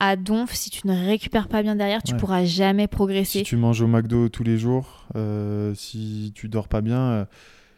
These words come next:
Speaker 2: tu peux avoir les meilleures qualités du monde et être
Speaker 1: Ouais.
Speaker 2: super fort à l'entraînement. À un moment donné, ça va casser, quoi.
Speaker 1: Donc, euh, moi, je pense que c'est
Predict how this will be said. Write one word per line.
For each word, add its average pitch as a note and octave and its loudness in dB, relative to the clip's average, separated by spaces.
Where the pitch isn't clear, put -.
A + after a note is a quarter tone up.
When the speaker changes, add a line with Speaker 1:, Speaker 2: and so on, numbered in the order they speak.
Speaker 2:
tu - -12
peux A#2 2
avoir G#2+ 2
les A2+ 2
meilleures A2+ 0
qualités A2+ -2
du A2+ -4
monde A#2+ 2
et G#2 0
être - -8
Speaker 1:
Ouais. A#3 0
Speaker 2:
super B2 0
fort A2+ -4
à A2 2
l'entraînement. A#2+ 0
À G#2+ 2
un - 0
moment G#2+ 0
donné, A#2+ 2
ça A2 -8
va G2+ -4
casser, - -8
quoi. F#2+ -12
Speaker 1:
Donc, G#3 -2
euh, G3 0
moi, G#3 0
je - -8
pense A#3+ -6
que - -10
c'est G#3 -4